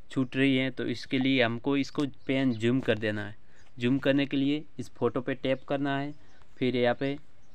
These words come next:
देखिए, ये कोने में आया है जूम, पेन जूम, इस पे जाना है और इसको दो हाथ अंगूठों से इस प्रकार से बड़ा कर देना है, इस प्रकार से। देखिए, सिलेक्ट हो गया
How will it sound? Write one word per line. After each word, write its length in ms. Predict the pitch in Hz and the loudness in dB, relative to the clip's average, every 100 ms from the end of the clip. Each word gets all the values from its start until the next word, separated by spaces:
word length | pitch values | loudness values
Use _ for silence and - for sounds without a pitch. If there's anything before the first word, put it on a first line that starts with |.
| - - | -12 -4
देखिए, 340 | 127 127 135 131 | -4 0 2 2
ये 80 | |
कोने 340 | 123 131 131 139 | 0 0 2 2
में 120 | 135 | 4
आया 260 | 127 135 135 | 4 4 2
है 140 | 147 - - - 135 | -2 -10 -12 -12 -10
जूम, 440 | 120 117 123 113 - - - - - - - | -4 0 2 2 -2 -10 -12 -12 -12 -12 -2
पेन 280 | 123 120 113 | 0 2 0
जूम, 200 | 113 110 - - - - | -2 -2 -6 -12 -10 -6
इस 160 | 127 | -4
पे 160 | - 123 | 0 2
जाना 340 | 120 123 127 | 4 4 2
है 100 | 147 - - - - | -2 -4 -6 -6 -2
और 180 | 120 127 | -2 0
इसको 280 | 120 - 131 | -4 -4 -2
दो 240 | 127 131 | 0 2
हाथ 300 | 117 113 - | 0 0 -6
अंगूठों 640 | - - 127 131 - 123 117 | -8 -4 -2 -2 -2 -4 -4
से 180 | 135 131 | -4 -6
इस 200 | 127 - | -6 -6
प्रकार 320 | 127 117 113 | -6 -2 -4
से 200 | - 143 151 - - - - | -4 -8 -8 -12 -12 -12 -6
बड़ा 280 | 110 110 110 | -2 0 0
कर 180 | - 104 | -2 -6
देना 260 | 104 104 | -6 -8
है, 140 | 107 110 - | -10 -12 -10
इस 140 | 120 | -10
प्रकार 340 | - - - 101 | -10 -8 -8 -8
से। 220 | - - - - - - - - - | -10 -12 -12 -12 -10 -10 -12 -12 -8
देखिए, 380 | 101 - 107 110 - - - - - - - | -8 -6 -8 -8 -10 -12 -12 -12 -12 -12 -10
सिलेक्ट 400 | - 107 107 - | -6 -4 -6 -6
हो 160 | 104 104 | -6 -6
गया 240 | 104 101 | -6 -8